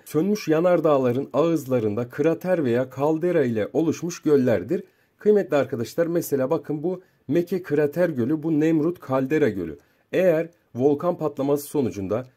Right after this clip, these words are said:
şu şekilde bir çukur yaparsa biz buna krater diyoruz. Alan çökerse,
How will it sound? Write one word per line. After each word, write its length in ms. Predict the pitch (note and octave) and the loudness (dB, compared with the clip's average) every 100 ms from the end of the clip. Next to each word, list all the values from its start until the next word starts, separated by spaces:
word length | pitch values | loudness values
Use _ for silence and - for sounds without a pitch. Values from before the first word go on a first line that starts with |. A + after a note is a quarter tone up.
| _ | _
şu 160 | - G3 | -12 -8
şekilde 460 | - D#3+ C3 B2+ | -4 -4 -2 -6
bir 80 | A#2+ | -6
çukur 340 | - B2+ D3+ | -12 -8 -2
yaparsa 680 | C3+ A2 G#2+ D#3 C#3+ - C#3+ | 0 0 -2 -4 -4 -4 -4
biz 180 | D#3 C3+ | -6 -6
buna 220 | B2 C#3+ | -4 -4
krater 520 | - A#2+ A2 D3 D3+ | -4 -4 -2 -2 -4
diyoruz. 380 | A#2 G2+ C3 F3 _ _ _ _ _ | -4 -4 -4 -6 _ _ _ _ _
Alan 360 | B2 D#3 F#3 F3 | 0 2 2 0
çökerse, 840 | - C#3 B2+ A2 G2+ - B2 | -2 -2 0 -2 -2 -4 -6